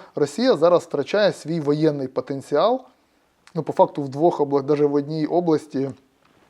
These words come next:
Донецькій, там у них стоять, е, вони там в обороні, а тут вони просуваються в Донецькій області свій воєнний потенціал. От якщо ми його знищимо, звичайно, перспективи,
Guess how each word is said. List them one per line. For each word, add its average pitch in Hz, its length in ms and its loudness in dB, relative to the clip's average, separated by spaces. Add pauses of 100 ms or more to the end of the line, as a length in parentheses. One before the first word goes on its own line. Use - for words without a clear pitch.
(180)
Донецькій, 139 580 -4
там 117 200 -12
у - 20 -12
них 123 160 -12
стоять, 131 520 -2
е, 120 320 -4
вони 120 320 -8
там 127 180 -8
в 127 40 -8
обороні, 170 360 -2
а 135 60 -6
тут 165 200 -8
вони 139 160 -6
просуваються 151 580 -2 (340)
в 139 40 -14
Донецькій 147 400 -2
області 160 300 -4
свій 139 180 -6
воєнний 135 380 -2
потенціал. - 580 -14 (320)
От - 80 -18
якщо 156 220 -4
ми 156 120 -4
його 147 140 4
знищимо, 139 420 -6
звичайно, 143 400 -8
перспективи, 139 600 -4